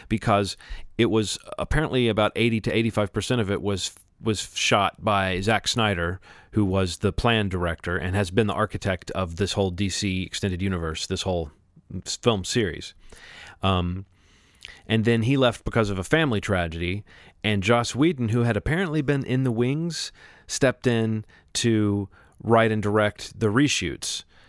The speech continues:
and which is really interesting considering that he wrote and directed the Avengers. You know, like, so it's like hi-,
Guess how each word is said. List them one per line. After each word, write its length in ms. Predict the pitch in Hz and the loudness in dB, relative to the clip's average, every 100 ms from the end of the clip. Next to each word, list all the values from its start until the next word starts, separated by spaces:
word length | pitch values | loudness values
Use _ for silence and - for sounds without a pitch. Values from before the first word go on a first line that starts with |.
| - - _ - | -20 -20 _ -2
and 420 | 107 98 92 92 | 0 0 -2 -2
which 240 | 104 127 | 0 0
is 100 | 117 | 2
really 240 | 104 143 117 | 4 4 4
interesting 360 | 107 110 120 | 0 -2 -2
considering 640 | 107 104 - 110 107 104 95 | 0 -2 0 2 2 0 0
that 480 | 98 90 - - - - 67 - | 0 0 -4 -10 -12 -16 -14 -12
he 240 | - 107 | -4 -2
wrote 300 | 101 92 104 | -2 2 0
and 100 | 92 | 0
directed 300 | 92 98 92 | -2 -2 -2
the 80 | 101 | -2
Avengers. 600 | 87 95 95 85 73 80 | -2 0 -2 -4 -8 -6
You 80 | 107 | -2
know, 200 | 95 90 | -2 0
like, 180 | 110 85 | -2 0
so 140 | 123 | 0
it's 160 | 113 - | 0 2
like 180 | 107 95 | 0 0
hi-, 140 | 104 | 0